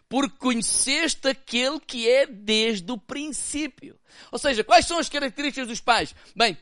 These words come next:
todas as outras estão para trás, que eu vou repetir. Entender o perdão, que é de bebé.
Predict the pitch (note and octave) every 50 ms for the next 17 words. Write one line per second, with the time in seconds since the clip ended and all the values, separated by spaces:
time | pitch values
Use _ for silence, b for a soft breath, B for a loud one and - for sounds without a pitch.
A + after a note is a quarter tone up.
0 | _ _ - G4+ G4+ A4 - G#4+ F#4 C4+ D#4 C4 A3 C#4+ C#4+ - C4 A#3 - -
1 | B3 A#3 F#3 A3+ G#3+ - F#3+ E3+ D#3 D#3 F#3+ A3+ - - _ _ _ F3+ F3+ E3
2 | F3+ G#3 G#3 G#3+ G#3 - _ _ - D3 E3+ G3+ - - - A#3 A3 F#3+ D3 A#2+
3 | - b b b b b b F3 F#3+ G3 G3 - - F#3 F#3 F3 E3 E3 E3 E3
4 | E3 D3+ - F#3 F#3+ F3 E3+ D#3+ D#3 E3 G#3+ D#4 - _ - - B2+ B2 A#2+ B2+
5 | A#2+ D#3 D#3+ C#3+ C#3+ C#3 C3+ C3+ G3